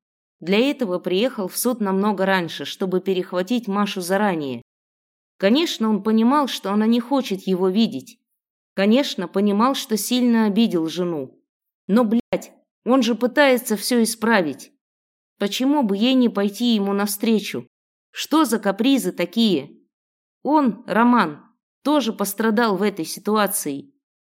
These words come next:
И неизвестно ещё, кому хуже. Им бы сейчас объединиться вместе против обстоятельств, преодолеть их,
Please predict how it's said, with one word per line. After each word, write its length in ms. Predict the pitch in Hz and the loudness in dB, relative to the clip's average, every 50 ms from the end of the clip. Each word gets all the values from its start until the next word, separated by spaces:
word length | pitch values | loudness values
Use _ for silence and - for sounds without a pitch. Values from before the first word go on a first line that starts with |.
| _ | _
И 120 | - 220 233 | 2 4 6
неизвестно 680 | 240 233 240 240 220 190 208 247 277 294 - - 220 | 6 6 6 4 2 2 2 0 0 0 -2 -2 -2
ещё, 320 | 208 202 202 - - 170 156 | 0 0 0 -2 -2 -4 -2
кому 300 | - 202 214 233 269 254 | 0 2 4 4 2 2
хуже. 540 | - - 247 233 190 143 143 131 131 - _ _ _ _ _ _ _ _ _ _ _ _ _ _ _ _ _ - | -2 -2 0 0 0 0 -2 -6 -10 -12 _ _ _ _ _ _ _ _ _ _ _ _ _ _ _ _ _ -2
Им 240 | 247 285 302 285 240 | 0 2 2 2 2
бы 100 | 269 254 | 0 -2
сейчас 480 | - 254 233 - - 247 254 254 - | -2 -4 -6 -2 0 -2 0 0 0
объединиться 840 | 233 208 190 202 226 226 185 208 226 214 208 233 233 233 - 214 208 | -2 -2 -2 0 0 0 2 2 2 2 2 2 0 0 -2 -4 -4
вместе 540 | 196 214 196 202 214 220 208 - - - 190 | -2 0 0 2 2 2 2 0 -4 -8 -8
против 420 | 196 202 208 196 196 - 160 - | -4 -2 -4 -4 -4 -6 -10 -8
обстоятельств, 1040 | 185 175 - - - 220 220 226 226 208 196 190 185 135 127 - - - - _ _ _ _ _ _ _ _ - | -8 -8 -8 -8 -4 0 0 2 2 2 0 -2 -4 -6 -8 -8 -12 -16 -20 _ _ _ _ _ _ _ _ -2
преодолеть 800 | - 220 233 233 190 185 190 180 170 175 220 226 202 208 - | 2 2 4 4 2 2 0 0 2 4 4 4 2 0 -4
их, 220 | 151 143 - - | -10 -10 -10 -12